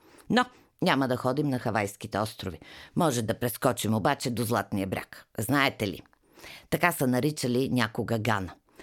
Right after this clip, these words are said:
А аз имам спомени, че Гана е едно прекрасно място и Акра –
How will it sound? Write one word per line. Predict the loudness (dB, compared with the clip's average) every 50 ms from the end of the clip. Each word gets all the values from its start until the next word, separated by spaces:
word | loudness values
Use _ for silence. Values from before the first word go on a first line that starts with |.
| -20 -20 -6 0
А | 2 2 2
аз | 2 0 0
имам | 2 2 2 2 0
спомени, | -2 -2 0 2 2 4 4 4 2 2 0 0 -2
че | 0 0 2 0
Гана | 0 0 2 2 2 2 2 2 0 0
е | 0
едно | 0 0 2 2 2 0 -2 -2
прекрасно | -4 -4 -2 0 0 0 0 0 0 0 2
място | 2 2 2 0 0 -2 -4 -4 -4 -4 -4 -8 -16 -20 -20 -20 -14 -6 -2
и | 2 2 2
Акра – | 2 0 2 2 2 2 0